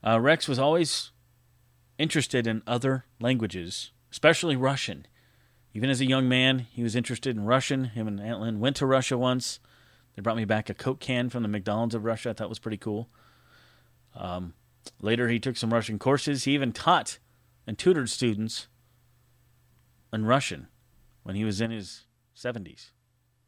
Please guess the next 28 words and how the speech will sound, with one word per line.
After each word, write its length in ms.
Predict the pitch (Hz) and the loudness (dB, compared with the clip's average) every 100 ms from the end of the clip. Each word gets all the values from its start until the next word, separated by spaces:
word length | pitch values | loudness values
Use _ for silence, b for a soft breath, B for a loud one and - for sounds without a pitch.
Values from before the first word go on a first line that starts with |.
| _ _ _ _ _ _ _ _ _ _ _ _ _ _ _ - | _ _ _ _ _ _ _ _ _ _ _ _ _ _ _ -12
And 160 | 104 | -10
so 300 | 98 110 110 | -6 -4 -2
I 100 | 110 | -2
had 100 | 120 | -2
Rex 300 | 113 123 120 | -2 -4 -6
come 160 | - 123 | -8 -6
on 140 | 127 | -4
the 80 | 123 | -4
radio 260 | 127 120 107 | -4 -2 -4
and 100 | 107 | -4
talk 220 | 156 165 | -6 -6
a 40 | |
little 180 | 127 113 | -8 -6
Russian. 440 | 113 123 - 80 87 _ _ _ _ | -6 -6 -10 -18 -20 _ _ _ _
Here 240 | - 107 95 | -14 -12 -12
is 140 | 92 | -10
that 200 | 113 110 | -10 -10
conversation. 640 | 104 90 87 104 95 - - _ _ _ _ - | -12 -14 -12 -12 -12 -16 -20 _ _ _ _ 2
So, 240 | 156 165 | 6 6
yeah, 180 | 190 160 | 6 4
it's 100 | 127 | 4
Russian 500 | 160 202 - 170 147 | 4 4 4 4 6
Language 520 | 139 165 180 139 104 | 6 6 6 4 4
Day, 260 | 110 95 101 | 4 6 6
so 200 | - 123 | 6 4
I 80 | 123 | 4
thought, 240 | 135 113 | 4 4
"Hey, 340 | 147 147 104 | 4 2 0